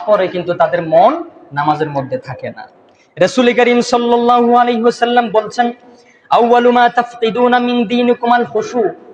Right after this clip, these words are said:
তোমাদের দিন থেকে যেই জিনিসটা আগে উঠিয়ে নেওয়া হবে সেটা হচ্ছে নামাজের খুশু। এক সময় আসবে, রাসূল আগে ভবিষ্যৎবাণী দিয়ে দিয়েছেন,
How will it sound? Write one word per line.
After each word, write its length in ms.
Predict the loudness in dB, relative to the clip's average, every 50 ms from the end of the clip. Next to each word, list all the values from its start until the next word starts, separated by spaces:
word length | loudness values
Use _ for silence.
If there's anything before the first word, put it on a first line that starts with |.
| -20 -20 _ _ _ _ 0
তোমাদের 500 | 2 2 2 2 2 2 2 2 0 -2
দিন 280 | 0 2 2 0 2
থেকে 420 | 0 0 2 2 0 0 0 -6 -12 -18 -20 -20 -20 _ _ _ -2
যেই 220 | 0 2 2 2
জিনিসটা 520 | 0 0 0 0 0 -2 -2 0 0 2
আগে 380 | 2 2 2 0 0 0 2 0
উঠিয়ে 340 | 0 0 -2 0 0 0 2
নেওয়া 180 | 2 2 2
হবে 220 | 2 2 0 -2 -2
সেটা 220 | -4 -4 -4 -2
হচ্ছে 260 | -2 -4 -4 -4 -6
নামাজের 380 | -4 -2 -2 -2 -2 -2 -4 -6
খুশু। 400 | -6 -8 -14 -10 -10 -10 -10 -10 -14 -18 _ -20 _ _ _ _ _ _ _ _ _ _ _ _ _
এক 200 | -2 -2 0 -2
সময় 280 | -2 0 2 2 4 4
আসবে, 480 | 2 0 -2 -2 0 0 0 2 2
রাসূল 320 | 2 0 0 2 2 2 2
আগে 200 | 2 2 0 0
ভবিষ্যৎবাণী 640 | 0 2 0 0 -2 -2 -4 -2 -2 -2 -2 0
দিয়ে 160 | 2 2 2
দিয়েছেন, 380 | 4 2 0 2 0 -2 -4